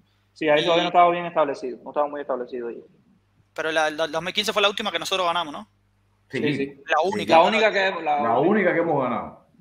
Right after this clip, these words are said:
Speaker 3: La única que la ganó, la ganó Urquiola, la ganó Urquiola.
Speaker 1: Sí.
Speaker 3: Eh, de, de eso, de eso te iba a hablar. A ver, en, en Cuba, eh, fuiste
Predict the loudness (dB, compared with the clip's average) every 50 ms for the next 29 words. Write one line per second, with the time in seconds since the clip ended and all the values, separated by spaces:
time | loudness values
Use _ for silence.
0 | _ _ -18 -12 -10 -8 -6 -6 -4 -4 -4 -4 -4 -4 -4 -2 -2 -2 -2 -2
1 | -2 -2 -2 -4 -4 -4 -2 -2 0 0 0 -2 0 0 2 2 2 2 0 -4
2 | -8 -10 -10 -8 -6 -6 -4 -6 -6 -6 -6 -6 -6 -6 -8 -14 -18 -20 -20 -20
3 | -20 -10 -4 -2 -2 0 -2 -2 -6 -8 -6 0 2 4 4 4 2 0 2 2
4 | 2 4 4 2 0 2 4 4 4 4 2 0 -2 -2 0 0 0 0 -2 -6
5 | -10 -18 _ _ _ _ _ _ -6 -6 -6 -6 -4 -4 -4 -6 -6 -4 -2 2
6 | 4 6 6 4 4 2 -4 -12 -18 _ _ _ _ _ _ _ _ _ _ _
7 | _ _ -8 -4 -4 -2 -2 0 0 0 0 0 -2 -4 -6 -6 -4 -2 -2 0
8 | 0 2